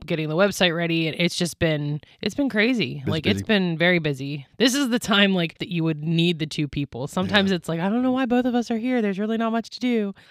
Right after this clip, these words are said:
Speaker 1: I mean, we always find stuff to do,
Speaker 2: Yeah.
Speaker 1: but this is, like, when it would have been nice to have two people. Thank goodness for my other coworker who, like, just jumped in and helped
Speaker 2: She's
Speaker 1: me get
Speaker 2: awesome.
Speaker 1: She's
Speaker 2: Yeah.
Speaker 1: amazing. She helped me get so much stuff done.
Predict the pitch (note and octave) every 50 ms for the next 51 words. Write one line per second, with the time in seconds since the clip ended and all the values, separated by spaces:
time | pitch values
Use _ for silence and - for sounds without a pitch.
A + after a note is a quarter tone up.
0 | - G3+ B3 A#3 A3 G#3+ F#3 D#3+ - - F3 E3+ E3+ D#3+ - C#3+ C3 - - D3+
1 | C#3+ D3+ B2+ C3+ G#3 D#3 A2 D3 C3+ - - _ - F#3+ G#3 G#3 - A3+ G3+ F3
2 | F#3+ F3+ - F#3+ F3+ F#3 F3 F3+ F3 E3 E3+ E3 E3 E3+ E3+ F3 E3+ - F3 D3+
3 | D3+ C#3+ - - D3 C#3+ - C#3+ C3 - C#3 D3 - G3 G3+ F3+ - G3 F#3+ F#3
4 | F3+ - - F3 D#3+ D#3 D#3+ E3+ E3+ D#3 - - D#3 D3+ C#3+ C#3+ C#3 C3+ - C#3+
5 | C#3+ C#3+ D3+ D3 C#3 C3+ C#3+ C#3 - D#3+ D#3 B2+ - - D3+ D3 D#3 - E3 D#3+
6 | D#3 D3 D3 C#3+ D3 C3 - - F#3+ C3 G#2+ G#2+ G#2 G2+ G2+ G2+ A2+ - - -
7 | G3 G3 F3 E3 D#3+ D3 C3 C3 B2+ B2+ B2+ B2+ C#3 - - F3 F3 E3 D3+ C#3+
8 | D#3+ D3 C#3 B2+ - - - E3 D3 C#3+ C#3+ - - C#3+ - - C3+ B2+ C#3+